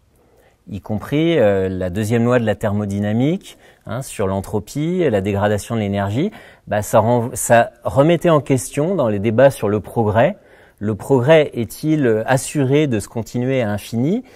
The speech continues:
ou est-ce que, du fait de la dégradation de l'énergie, la question du déclin, de la dégénérescence, de, euh, l'effondrement des civilisations ne serait pas, euh, justifiée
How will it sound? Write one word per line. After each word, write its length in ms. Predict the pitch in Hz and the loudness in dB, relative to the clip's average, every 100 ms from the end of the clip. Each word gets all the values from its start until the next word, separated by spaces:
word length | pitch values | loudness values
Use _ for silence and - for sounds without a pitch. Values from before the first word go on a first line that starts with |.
| - - | -20 -8
ou 160 | 117 139 | 2 4
est-ce 180 | 131 | 4
que, 160 | - 220 | 2 0
du 180 | 139 139 | 2 0
fait 200 | - 180 | 2 2
de 120 | 147 | 4
la 120 | 117 | 4
dégradation 580 | 113 120 123 127 120 143 | 4 2 4 2 0 -2
de 60 | 127 | 0
l'énergie, 480 | 107 107 104 190 - - - _ | 0 0 -2 -4 -6 -18 -20 _
la 180 | 104 120 | -2 -2
question 520 | - 120 - 147 147 | 0 -6 -2 -2 0
du 160 | 107 104 | -2 -2
déclin, 720 | 110 120 - 117 147 180 196 | -2 -2 -2 -2 -2 -2 -2
de 300 | 147 120 135 | -2 0 0
la 160 | 123 95 | 0 -2
dégénérescence, 1160 | 98 120 120 117 113 120 - 131 151 170 175 123 | -2 -2 -2 0 -2 -2 -4 -2 -2 -2 -4 -4
de, 300 | 113 131 127 - - - | 0 0 -2 -8 -20 -14
euh, 180 | 104 95 | -10 -4
l'effondrement 680 | 117 120 135 117 120 131 117 | -2 0 -2 0 2 2 0
des 100 | 104 | -4
civilisations 800 | - 101 101 98 95 - 160 - - - | -8 -8 -6 -4 -6 -6 -8 -8 -16 -4
ne 320 | 117 139 170 | 2 6 6
serait 380 | - 156 135 123 | 4 4 6 4
pas, 420 | - 151 202 _ _ _ _ 131 | 4 2 2 _ _ _ _ -10
euh, 140 | 107 | -4
justifiée 760 | 110 165 - 151 - 143 165 | -2 -4 -4 -6 -2 -2 -2